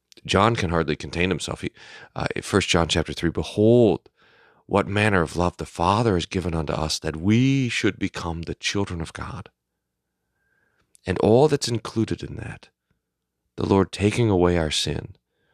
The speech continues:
and, and bringing us, uh, the hope of eternal life and opening to he-, heaven for us so that we live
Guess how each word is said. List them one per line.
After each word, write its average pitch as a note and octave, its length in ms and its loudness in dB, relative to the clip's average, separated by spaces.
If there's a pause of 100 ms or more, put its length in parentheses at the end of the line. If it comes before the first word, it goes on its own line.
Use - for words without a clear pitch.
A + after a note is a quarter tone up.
(520)
and, E2 300 -2 (720)
and E2 240 -4
bringing G2+ 420 2
us, F2 280 0 (760)
uh, D2+ 300 -12 (320)
the E2 120 0
hope - 460 0
of - 260 -12
eternal D2 440 -8
life C2+ 360 -14 (1080)
and F2+ 220 -2
opening G2+ 460 2
to E2 180 -8
he-, - 140 -8 (160)
heaven F2 400 -2
for - 280 -10
us - 220 -14 (720)
so - 140 -6
that - 160 2
we G2 160 6
live G2+ 360 2